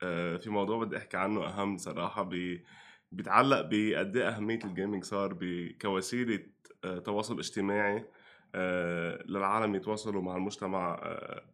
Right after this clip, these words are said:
كامل، خاصة مع ال-، الشباب ال-، الصغار اللي بعدهم مبلشين بالجيمنج لحد العمر خمسة وعشرين وثلاثين سنة. بس لنرجع بمجتمعنا وبتاريخ الجيمنج بمجتمعنا وكيف بلش، وح أحكي عن أنا يعني الخ-، اكسبيرينس تاعيتي.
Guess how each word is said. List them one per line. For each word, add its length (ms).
كامل، 340
خاصة 380
مع 260
ال-، 160
الشباب 560
ال-، 520
الصغار 300
اللي 100
بعدهم 300
مبلشين 300
بالجيمنج 520
لحد 340
العمر 260
خمسة 240
وعشرين 260
وثلاثين 280
سنة. 280
بس 220
لنرجع 320
بمجتمعنا 640
وبتاريخ 520
الجيمنج 360
بمجتمعنا 640
وكيف 260
بلش، 360
وح 120
أحكي 260
عن 220
أنا 260
يعني 180
الخ-، 440
اكسبيرينس 760
تاعيتي. 480